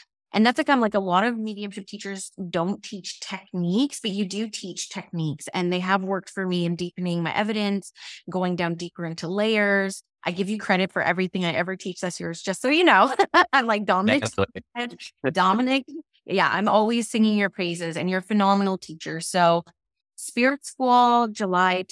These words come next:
Speaker 1: twenty-ninth and thirtieth is our two-day workshop on evidential mediumship simplified. Dominic and me will be teaching together everything that we know for two days. And I know that this is going to propel people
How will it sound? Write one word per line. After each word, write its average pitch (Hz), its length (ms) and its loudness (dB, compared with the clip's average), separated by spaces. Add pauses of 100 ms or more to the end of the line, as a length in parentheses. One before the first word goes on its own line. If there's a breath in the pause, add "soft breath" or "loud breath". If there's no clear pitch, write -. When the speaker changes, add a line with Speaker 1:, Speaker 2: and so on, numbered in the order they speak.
Speaker 1:
twenty-ninth 247 540 0
and 247 180 -6
thirtieth 190 580 0
is 170 140 -6
our 160 120 -6
two-day 214 500 -2
workshop 185 760 -2
on 160 380 -6
evidential 190 480 -4
mediumship 196 480 -4
simplified. 175 800 -4 (300 loud breath)
Dominic 190 340 0
and 202 60 2
me 185 120 2
will 185 100 0
be 180 100 -4
teaching 214 540 -6
together 190 580 2
everything 196 520 -2
that 233 160 0
we 233 100 -2
know 190 240 2
for 185 140 -8
two 180 280 -8
days. 170 360 -2
And 175 160 -4
I 165 100 -2
know 175 320 2
that 185 200 -6
this 180 180 -6
is 180 100 -12
going 175 140 -6
to 170 60 -6
propel 175 440 -4
people 175 500 -2